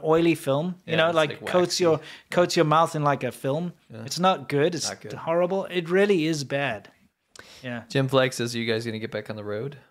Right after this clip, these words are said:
Speaker 2: Oh,
Speaker 1: Oh,
Speaker 2: I
Speaker 1: yeah.
Speaker 2: already read that. I'm sorry.
Speaker 1: Oh, yeah. Yeah, oh, yeah.
Speaker 2: Oh, now we're back to here.
Speaker 1: Yeah.
Speaker 2: Um,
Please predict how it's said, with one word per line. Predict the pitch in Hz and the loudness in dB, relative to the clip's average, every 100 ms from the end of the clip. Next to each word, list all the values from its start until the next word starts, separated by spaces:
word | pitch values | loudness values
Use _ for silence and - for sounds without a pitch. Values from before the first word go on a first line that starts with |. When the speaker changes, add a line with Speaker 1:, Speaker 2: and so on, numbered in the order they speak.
| _ - | _ -6
Speaker 2:
Oh, | 117 | -2
Speaker 1:
Oh, | |
Speaker 2:
I | |
Speaker 1:
yeah. | 127 | 0
Speaker 2:
already | 110 113 | 0 -2
read | 92 92 | -6 -12
that. | - 69 | -12 -14
I'm | - | -16
sorry. | - - - | -18 -16 -12
Speaker 1:
Oh, | |
yeah. | 117 101 | -12 -8
Yeah, | 147 143 | -2 -2
oh, | 127 156 | 0 0
yeah. | 127 101 | -2 -6
Speaker 2:
Oh, | 120 | -8
now | 113 107 | -6 -6
we're | 98 | -8
back | 92 - | -12 -14
to | 90 | -20
here. | - _ - | -20 _ -12
Speaker 1:
Yeah. | 127 - | -12 -8
Speaker 2:
Um, | 117 117 117 113 113 | -4 -2 -2 -4 -10